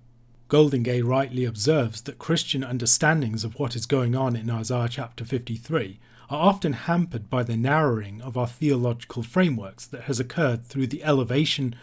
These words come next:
of legal models for understanding salvation to the exclusion of others. Legal models are clearly appropriate, but they're not the only ones.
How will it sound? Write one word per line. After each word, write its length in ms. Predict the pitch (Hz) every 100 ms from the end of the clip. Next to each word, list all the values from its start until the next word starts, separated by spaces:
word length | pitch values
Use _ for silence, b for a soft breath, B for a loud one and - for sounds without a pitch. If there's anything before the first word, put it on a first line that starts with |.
| B
of 100 | 123
legal 420 | 135 175 202 151 120
models 460 | 120 110 98 92
for 160 | - 131
understanding 560 | 123 113 - 139 117
salvation 720 | 113 131 117 123 123 - 98 b b -
to 100 | 127
the 100 | 135
exclusion 640 | - - - 196 143 113
of 120 | 110
others. 440 | 147 113 92 - - b b b -
Legal 320 | 156 139 123
models 460 | 131 143 113 104
are 140 | 135 120
clearly 420 | - 190 208 113
appropriate, 680 | 110 - 190 190 107 - - b b -
but 100 | 135
they're 100 | 143
not 220 | 190 120
the 120 | 139
only 260 | 147 175 120
ones. 460 | 101 92 - -